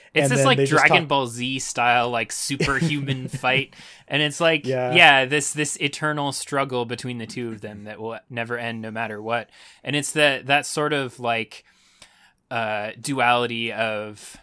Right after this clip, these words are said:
Speaker 1: rivals, because he's the same one. He's the guy who's been with you the whole time. There is a closeness to them that is inescapable, almost a Thor and Loki sort of situation.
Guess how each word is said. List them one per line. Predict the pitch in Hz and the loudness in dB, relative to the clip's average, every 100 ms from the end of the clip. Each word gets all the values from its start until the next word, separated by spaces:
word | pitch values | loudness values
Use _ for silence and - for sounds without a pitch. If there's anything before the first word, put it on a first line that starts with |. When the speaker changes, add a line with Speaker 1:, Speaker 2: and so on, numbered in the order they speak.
| _ | _
Speaker 1:
rivals, | 131 123 117 117 117 107 101 - - - | -8 0 0 0 -4 -10 -10 -12 -14 -14
because | 101 - 107 104 101 - - | -18 -16 -14 -12 -10 -10 -12
he's | - 131 127 - | -10 -8 -8 -8
the | 131 | -6
same | 165 156 | -2 -2
one. | 147 170 156 143 139 | -2 -4 -6 -12 -16
He's | - 127 123 | -14 -12 -12
the | 131 127 | -10 -10
guy | 120 120 139 | -6 -2 -2
who's | 113 107 107 | -2 -12 -12
been | 120 117 | -10 -10
with | 110 123 - | -10 -12 -12
you | 113 | -12
the | 110 110 | -12 -12
whole | 120 107 | -12 -12
time. | - 117 104 104 | -10 -10 -10 -10
There | 113 | -10
is | 107 104 | -8 -10
a | 107 | -14
closeness | - 117 110 120 104 - | -12 -10 -10 -12 -14 -16
to | 113 | -16
them | 104 101 101 | -16 -18 -18
that | 101 101 | -18 -16
is | 101 | -18
inescapable, | 101 101 - 101 - 101 104 101 - _ | -18 -20 -18 -20 -20 -16 -16 -16 -20 _
almost | 120 127 120 - | -6 -4 -6 -8
a | 123 | -10
Thor | 113 - 107 107 104 | -12 -12 -10 -8 -10
and | 104 104 | -12 -14
Loki | 101 98 - 98 98 | -12 -14 -16 -18 -16
sort | - 98 98 | -16 -16 -18
of | 101 | -18
situation. | - 107 107 104 98 - 107 98 | -18 -18 -20 -20 -20 -20 -20 -20